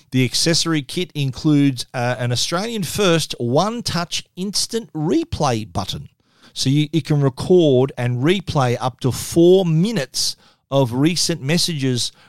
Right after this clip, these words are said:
from as far back as six minutes earlier. So if you've missed something, might be some noisy surroundings or whatever you happen to be doing, you can have that instant replay.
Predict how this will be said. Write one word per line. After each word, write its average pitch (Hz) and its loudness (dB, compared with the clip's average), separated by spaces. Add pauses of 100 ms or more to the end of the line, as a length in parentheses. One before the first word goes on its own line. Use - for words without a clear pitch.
from 147 -2
as 139 -2
far 160 2
back 139 0
as 120 -2
six - -2 (120)
minutes 147 0 (140)
earlier. 143 4 (140)
So - -2
if 120 -2
you've 160 -2
missed 156 0
something, 113 -2 (440)
might 127 -2
be 104 -4
some 107 -4
noisy 113 -2
surroundings 127 -6
or 113 -6
whatever 113 -2
you 107 -2
happen 110 -4
to 104 -6
be 104 -6
doing, 123 0 (420)
you 120 -4
can 147 2
have 135 0
that 127 -2 (100)
instant 175 -4
replay. - -6